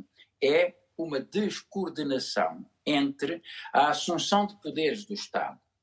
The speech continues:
Sua Excelência, o Sr. Presidente da República, como ia referindo na minha intervenção anterior, eh,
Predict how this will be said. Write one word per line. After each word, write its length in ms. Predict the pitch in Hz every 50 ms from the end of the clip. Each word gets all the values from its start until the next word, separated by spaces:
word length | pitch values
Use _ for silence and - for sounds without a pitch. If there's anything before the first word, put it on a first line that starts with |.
| _ _ _ - - - - -
Sua 200 | - - 180 190
Excelência, 360 | 185 - 202 208 202 202 180
o 20 |
Sr. 160 | - - 185
Presidente 320 | - - - - 175 160 -
da 120 | - -
República, 800 | - - 233 - - - 196 196 - 359 - 175 - - 180 -
como 260 | - - 143 135 131
ia 240 | 147 190 185 160 143
referindo 480 | 139 143 - - 135 143 143 131 113 113
na 140 | 113 113 113
minha 200 | 123 135 127 117
intervenção 600 | 107 104 104 - 107 104 101 - - 98 92 92
anterior, 600 | 92 - _ - _ - 113 139 160 175 - - _ _ _ _ _ _ _ _ -
eh, 340 | - 262 269 180 - - -